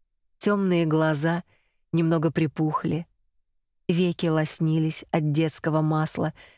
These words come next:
которым мама снимала макияж, а оливковая кожа, навевавшая мысли о загаре на Лазурном берегу, ее высокие скулы и острый нос казались произведением искусства.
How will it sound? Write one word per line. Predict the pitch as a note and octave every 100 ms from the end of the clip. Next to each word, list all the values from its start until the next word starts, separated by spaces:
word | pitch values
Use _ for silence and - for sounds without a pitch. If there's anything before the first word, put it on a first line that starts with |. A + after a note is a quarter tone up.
| _
которым | F3+ - D#3+ D#3+
мама | D#3+ D#3+ D#3
снимала | - E3 D#3 D#3 D#3
макияж, | D#3 D3+ E3 D#3 D3+ D3+ - _ _ _ _ _ _ _ _
а | F3 E3+
оливковая | F3 E3+ - D#3+ E3
кожа, | D3 E3+ E3 D#3+
навевавшая | D#3+ D#3+ D#3 D#3+ - E3
мысли | D3+ D#3 - D#3 -
о | D#3+
загаре | D#3 D3 D#3 D#3
на | D3+
Лазурном | D#3 D3+ D#3 D3 D3
берегу, | D3+ D3+ D3 D3+ E3 _ _ _ _ _ _ _
ее | F3+ E3+ E3
высокие | D#3 - E3 - D#3+
скулы | C#3+ - E3 D#3+ D#3+ D#3 _ _ _ _
и | E4+ -
острый | E3 D#3 - D#3
нос | C#3+ D3+ D#3 - _ _ _ _ _
казались | - D#3+ F3+ G3 -
произведением | - E3+ D#3 D#3+ D3+ D3+ D3 D3 D3 - -
искусства. | C#3+ - D#3 C#3+ - D#3 D3+